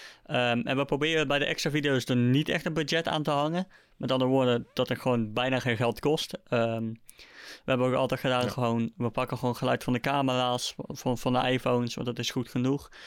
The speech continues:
Speaker 1: Dan willen we dat wel ietsjes gaan upgraden naar dus inderdaad ook daar de zenders voor gaan gebruiken. Ehm,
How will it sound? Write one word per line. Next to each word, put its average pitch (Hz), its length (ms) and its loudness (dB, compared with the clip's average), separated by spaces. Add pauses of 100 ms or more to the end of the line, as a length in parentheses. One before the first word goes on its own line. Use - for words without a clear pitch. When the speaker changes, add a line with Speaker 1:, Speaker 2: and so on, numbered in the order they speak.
(160)
Speaker 1:
Dan 123 140 0
willen 131 220 2
we 120 60 0
dat 139 200 0
wel 131 180 2
ietsjes 139 280 -2
gaan 127 160 0
upgraden 120 400 2
naar 120 160 2
dus 117 140 0
inderdaad 117 320 0
ook 110 100 -2
daar 127 180 0
de 139 60 0
zenders 139 360 0
voor 143 160 2
gaan 139 200 0
gebruiken. 135 480 0 (960)
Ehm, 113 420 0